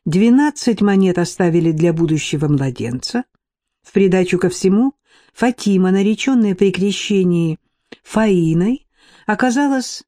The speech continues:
женой справной, работящей, безотказной в постели.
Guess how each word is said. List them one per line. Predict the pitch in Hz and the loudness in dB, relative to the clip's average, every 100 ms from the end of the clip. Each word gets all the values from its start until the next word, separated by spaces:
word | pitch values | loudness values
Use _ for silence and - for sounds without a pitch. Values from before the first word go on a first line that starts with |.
| _ _ _ - | _ _ _ -8
женой | 160 185 226 240 233 | -2 0 2 2 -2
справной, | - - 175 240 202 131 117 107 _ _ - | -4 -2 -2 -2 -4 -6 -8 -16 _ _ -4
работящей, | 175 196 170 151 165 214 - - - - _ _ _ _ _ _ - | 0 2 0 -2 -2 -4 -6 -10 -12 -14 _ _ _ _ _ _ -4
безотказной | 151 170 196 214 - 151 147 160 | 0 2 2 -2 -4 -6 -4 -6
в | - | -6
постели. | 131 120 - 120 120 123 | -10 -10 -12 -12 -12 -14